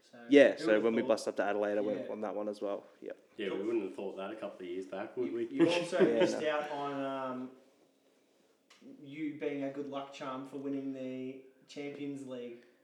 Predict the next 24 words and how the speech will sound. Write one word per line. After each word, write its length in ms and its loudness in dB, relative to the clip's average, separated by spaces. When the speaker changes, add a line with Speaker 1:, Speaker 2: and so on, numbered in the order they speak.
Speaker 2:
Yeah, 300 10
for 240 8
a 40 10
little 220 10
bit, 160 8
I 60 6
was 240 6
the 60 4
Liverpool 400 4
good 140 2
luck 220 2
charm. 340 -2
Speaker 1:
You 140 -4
was 160 0
my 140 0
finals 500 -2
Speaker 2:
Yeah. 140 8
Speaker 1:
good 80 2
luck 180 0
charm 260 -2
because 280 2
I 100 2
had 260 -4
for 180 -2